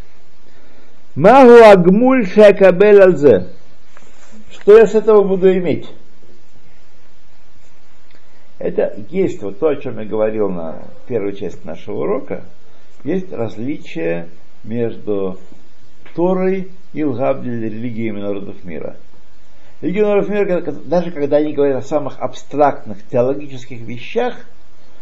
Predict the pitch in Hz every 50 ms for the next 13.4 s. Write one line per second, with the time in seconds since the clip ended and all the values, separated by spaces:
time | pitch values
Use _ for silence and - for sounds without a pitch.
0 | - - - - 139 139 139 - 196 202 202 190 175 156 170 170 165 165 127 110
1 | 143 156 160 151 - - 143 139 139 156 175 180 170 151 - - - 175 170 170
2 | 170 160 156 151 151 139 139 131 127 131 139 139 - 123 - - - 139 131 120
3 | - 120 104 92 90 87 - - - - - - - - - - - - - -
4 | - - - - - 120 123 117 127 156 175 175 180 170 180 190 196 - - 170
5 | 160 147 170 170 - - - 170 165 123 - 247 269 285 247 202 - - 190 196
6 | 196 - 147 156 175 180 180 180 190 190 196 240 247 208 147 120 - - - 185
7 | 175 170 165 147 - - 170 - - 147 143 143 147 143 123 95 - - - -
8 | - - - - - - - - - - - - - - - - - - - -
9 | - - 90 92 98 95 98 104 104 95 123 123 123 123 117 - - - - -
10 | - - - - - - - - - - - - - - 85 87 87 - 87 85
11 | 85 85 - - - - - - - - - - - - 101 92 95 101 104 104
12 | 98 92 92 113 127 120 107 98 87 85 - - - 90 - - - 101 87 85
13 | 80 - - - - - -